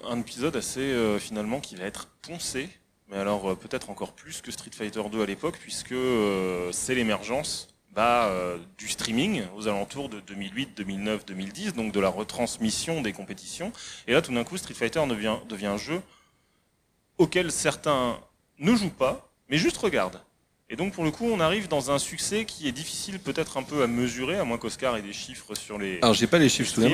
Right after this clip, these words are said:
Speaker 1: streams.
Speaker 2: mais ce qui est, ce qui est clair et ce qui est très intéressant, c'est que on a vraiment un, une, une différence entre le, le succès commercial auprès du grand public et le succès, euh, de, dans, dans l'e-sport, puisque Street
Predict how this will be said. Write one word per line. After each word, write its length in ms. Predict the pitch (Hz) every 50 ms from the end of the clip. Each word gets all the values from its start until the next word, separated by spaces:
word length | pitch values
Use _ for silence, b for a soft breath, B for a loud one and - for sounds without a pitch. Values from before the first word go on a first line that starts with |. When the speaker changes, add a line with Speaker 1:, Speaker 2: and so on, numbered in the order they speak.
| 180 165
Speaker 1:
streams. 40 | 127
Speaker 2:
mais 60 | 107
ce 80 | - -
qui 140 | - 117 110
est, 120 | 104 101
ce 160 | 98 - -
qui 180 | - - - 107
est 60 | 98
clair 380 | - - - 151 160 156 135 110
et 80 | 101
ce 80 | 98 -
qui 60 | -
est 40 | 92
très 180 | - - 101 104
intéressant, 480 | 101 95 98 95 95 95 - 156 165
c'est 200 | 165 - - 101
que 320 | - - 104 104 101 - - -
on 180 | 98 98 104
a 100 | 113 110
vraiment 560 | 101 92 104 98 120 120 123 131 131 123 113 101
un, 480 | 98 95 95 92 92 90 87 85 - - - - - - - - -
une, 160 | 110 107 98
une 180 | 101 110 98 101
différence 520 | 101 120 131 - 139 131 131 135 135 - -
entre 300 | 104 98 - - 104 101
le, 300 | 98 95 95 95 92 95
le 140 | 98 98 92
succès 420 | - - - - - - 139 123
commercial 720 | - - 135 127 123 120 113 - - - 123 120 117 104
auprès 240 | 95 92 - - 107
du 140 | 98 104 101
grand 140 | 101 98
public 400 | 92 - 101 110 143 170 - - B B B B B B -
et 80 | 127
le 40 | 113
succès, 600 | 104 - - 110 - - - 127 123 117 110 - -
euh, 500 | 98 92 92 90 90 87 87 85 87 87 90
de, 240 | 101 98 95 95 92
dans, 320 | 92 - 98 95 92 90 92
dans 140 | 92 92 90
l'e-sport, 460 | 92 92 - - 147 160 180 160 120 B B B B B B
puisque 420 | - - - - - 110 104 101 95
Street 260 | - - - 107